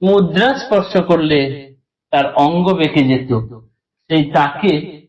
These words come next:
ওই পরিমাণ অর্থ দান করতে চাওয়া মানে কি বিরাট ব্যাপার। তার প্রতিক্রিয়া স্বরূপ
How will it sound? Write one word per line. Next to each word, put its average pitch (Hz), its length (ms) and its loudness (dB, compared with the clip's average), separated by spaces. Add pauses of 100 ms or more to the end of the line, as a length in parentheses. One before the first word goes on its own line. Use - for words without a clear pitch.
(180)
ওই 214 180 -2
পরিমাণ 190 480 0
অর্থ 151 400 -2
দান 143 340 0
করতে 147 300 -4
চাওয়া 135 220 2
মানে 131 220 -2 (120)
কি 143 140 -10
বিরাট 131 340 -2
ব্যাপার। 104 360 -4 (1300)
তার 185 380 -2
প্রতিক্রিয়া 185 680 0
স্বরূপ 127 640 -2